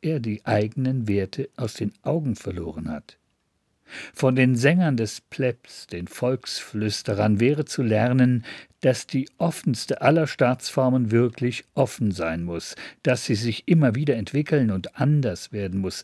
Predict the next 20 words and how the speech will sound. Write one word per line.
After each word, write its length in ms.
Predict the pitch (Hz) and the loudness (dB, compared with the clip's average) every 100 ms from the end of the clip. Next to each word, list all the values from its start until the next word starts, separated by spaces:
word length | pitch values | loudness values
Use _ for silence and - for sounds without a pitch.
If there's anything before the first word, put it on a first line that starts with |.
| - | -16
gerechter, 680 | - 104 92 113 - 110 87 _ | -8 -4 -2 -4 -6 -10 -12 _
schöner, 580 | - - 120 113 113 82 - - _ | -16 -4 -2 0 -2 -8 -14 -20 _
einfacher. 720 | 120 120 143 - 85 - 76 _ _ - - - | 0 0 -2 -8 -10 -10 -14 _ _ -20 -4 2
Was 200 | 117 - | 2 2
hieße, 360 | 175 202 175 | -2 0 2
nicht 340 | 156 196 - 117 | 4 4 2 -4
über 140 | 107 | -2
jede 340 | 107 120 143 | 0 2 0
Kritik 460 | 131 - - 139 - | -2 -8 -8 -8 -4
erhaben, 480 | 113 107 139 151 135 | -2 0 0 0 0
sondern 440 | 131 135 139 147 - - | 0 0 0 -2 -4 0
auch 240 | 135 - | 0 0
sie 280 | - 147 170 | -4 0 2
noch 260 | 165 - _ | 0 -4 _
spiegelnd, 720 | - - 175 156 117 87 90 | -14 -4 -2 0 -2 -4 -8
in 100 | - | -6
sich 280 | 120 127 143 | -2 -4 -2
aufnehmend, 680 | 139 165 - 104 87 85 - - | -2 -2 -4 -6 -6 -10 -14 -4
dialektisch 800 | 127 110 123 - - 120 101 - - | 2 4 4 -2 -8 -10 -10 -8 -4
überwindend. 800 | 123 110 120 143 - - - | -2 2 2 0 -4 -16 -20